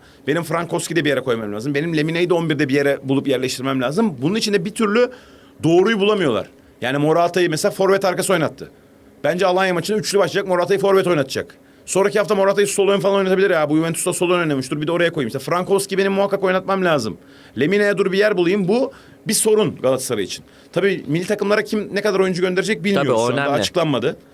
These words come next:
Speaker 1: Ha, eğer az oyuncu gö-, mesela Beşiktaş az oyuncu gönderiyor diye biliyorum. Bu Beşiktaş için artı Galatasaray derbisi öncesinde mesela. Biz ama mesela Fenerbahçe çok gönderiyor. Yani milli aralar Fenerbahçe için artı mı?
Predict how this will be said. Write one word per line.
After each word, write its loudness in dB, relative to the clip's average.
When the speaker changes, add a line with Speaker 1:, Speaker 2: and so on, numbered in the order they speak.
Speaker 1:
Ha, -2
eğer 0
az 2
oyuncu 0
gö-, 0
mesela -4
Beşiktaş 0
az 2
oyuncu 2
gönderiyor 2
diye 0
biliyorum. -2
Bu 0
Beşiktaş 0
için -2
artı 0
Galatasaray 0
derbisi -2
öncesinde -8
mesela. -4
Biz -6
ama -2
mesela -2
Fenerbahçe 0
çok 0
gönderiyor. 0
Yani -2
milli 2
aralar 2
Fenerbahçe 2
için -4
artı 0
mı? 0